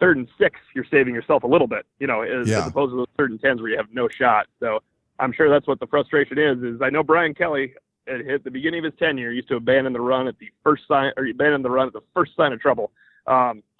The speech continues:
Speaker 1: Chip Long calls the plays now, and they, they run no matter what at Notre Dame. And, uh,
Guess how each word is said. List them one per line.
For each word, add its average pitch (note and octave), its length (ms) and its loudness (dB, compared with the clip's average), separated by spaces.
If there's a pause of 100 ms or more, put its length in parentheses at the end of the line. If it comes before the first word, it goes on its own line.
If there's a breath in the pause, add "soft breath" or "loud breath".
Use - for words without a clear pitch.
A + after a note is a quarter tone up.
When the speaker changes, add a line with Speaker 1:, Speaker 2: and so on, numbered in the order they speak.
(140)
Speaker 1:
Chip E3 140 -2
Long D#3 200 2
calls D3 220 -2
the B2 60 -12
plays C#3+ 280 -6
now, C3+ 200 -4
and A#2+ 100 -8
they, B2+ 180 -2
they C3+ 220 -2
run B2+ 320 -2
no B2+ 100 -4
matter B2 260 -4
what A#2 280 -2 (120)
at A2 120 -14
Notre A2+ 180 -12
Dame. A2+ 300 -10
And, A2 200 -8
uh, A2 260 0